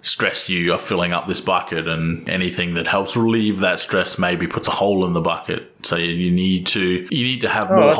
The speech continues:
Speaker 2: a
Speaker 1: holes
Speaker 2: good,
Speaker 1: in the
Speaker 2: I like
Speaker 1: bucket
Speaker 2: that.
Speaker 1: than what's filling it up, so that the bucket doesn't overflow and you burn out. So yeah,
Speaker 2: Oh, yeah.
Speaker 1: that's, that's something
Speaker 2: That's a good one.
Speaker 1: that most people can relate to, 'cause I'm sure most people that are listening to this have probably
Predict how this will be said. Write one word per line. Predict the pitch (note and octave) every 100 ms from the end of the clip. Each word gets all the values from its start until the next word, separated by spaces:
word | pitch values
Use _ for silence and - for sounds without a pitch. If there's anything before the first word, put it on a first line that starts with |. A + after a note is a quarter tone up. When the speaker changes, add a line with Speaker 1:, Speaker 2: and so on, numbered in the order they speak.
| B2+
Speaker 2:
a |
Speaker 1:
holes | C3
Speaker 2:
good, | G2+
Speaker 1:
in | G#2
the | G2
Speaker 2:
I |
like | G2 D3 A2
Speaker 1:
bucket |
Speaker 2:
that. | G2+ G2 F2+
Speaker 1:
than | F2+ F2
what's | F2+ G2 -
filling | - F#2+ E2+
it | F2
up, | G2+ -
so | - F2
that | E2
the | E2+
bucket | F2+ F2 E2+
doesn't | F2 E2
overflow | E2+ E2+ E2 - F2 E2+ E2 E2
and | E2
you | E2 E2+ -
burn | F#2+ F2 F2+
out. | E2+ F2 - -
So | G#2 F2 E2 E2+ E2+ - - _ -
yeah, | C#3+
Speaker 2:
Oh, | C3
yeah. | G#2+ C#3
Speaker 1:
that's, | G2 - -
that's | A2+ G#2+
something | A2+ F2+ F2
Speaker 2:
That's | F2 C#3+
a |
good | D3
one. | A#2 - -
Speaker 1:
that | F#2 - - - -
most | G#2+ G#2+ G#2 G#2+ G#2 -
people | G2+ G2
can | G#2 G#2
relate | G#2 A2 A#2+
to, | - B2+
'cause | - G2+
I'm | F#2+
sure | - G#2 F#2
most | F#2 G2+ -
people | G#2+ G2 G2+ G2
that | F#2
are | F#2+
listening | G2+ - F#2+
to | F#2+
this | F#2+ A2
have | F#2+ F2+
probably | G2 F#2+ F#2